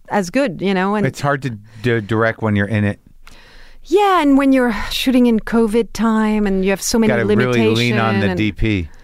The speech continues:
Speaker 1: Yeah, no, everything. I mean, yeah, D P, and also you shoot eight pages a day on this kind of show.
Speaker 2: I know.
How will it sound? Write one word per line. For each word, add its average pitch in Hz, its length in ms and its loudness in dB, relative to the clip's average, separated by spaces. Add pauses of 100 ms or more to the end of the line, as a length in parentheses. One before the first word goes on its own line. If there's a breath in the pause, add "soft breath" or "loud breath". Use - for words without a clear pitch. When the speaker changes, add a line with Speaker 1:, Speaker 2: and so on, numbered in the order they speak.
(140 soft breath)
Speaker 1:
Yeah, 214 260 0
no, 208 180 0
everything. 240 560 -2
I 226 60 0
mean, 220 180 2
yeah, 202 320 0
D 190 140 -6
P, - 260 -4
and 190 160 0
also 233 240 -2
you 220 100 0
shoot 190 220 -4
eight 214 180 0
pages 196 360 -2
a 190 40 -2
day 202 240 -2
on 131 120 -4
this 139 160 -8
kind 104 180 -10
of - 80 -14
show. - 260 -12
Speaker 2:
I 95 120 -2
know. 110 280 -2